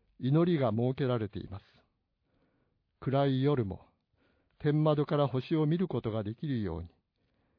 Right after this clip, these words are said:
神様の変わらぬ顧みを見るように、大きな困難の中にある私たちも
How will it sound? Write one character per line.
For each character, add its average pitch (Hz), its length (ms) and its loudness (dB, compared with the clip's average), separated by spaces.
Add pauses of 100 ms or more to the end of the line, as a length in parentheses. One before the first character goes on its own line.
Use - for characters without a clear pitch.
(180)
神 135 220 -2
様 101 280 -4
の 113 260 -6 (520)
変 123 120 0
わ 151 140 4
ら 156 100 4
ぬ 147 160 2
顧 143 280 0 (140)
み 131 180 2
を 127 200 -2 (120)
見 135 160 2
る 131 140 0
よ 87 180 -2
う 85 60 -8
に、 - 40 -14 (2250)
大 156 200 4
き 135 120 0
な 120 160 2
困 156 260 2
難 127 200 4
の 113 100 2
中 131 260 0
に 113 180 -2
あ 123 100 -2
る 107 240 -6 (140)
私 117 300 -4
た 101 120 -6
ち - 120 -12
も 120 220 -6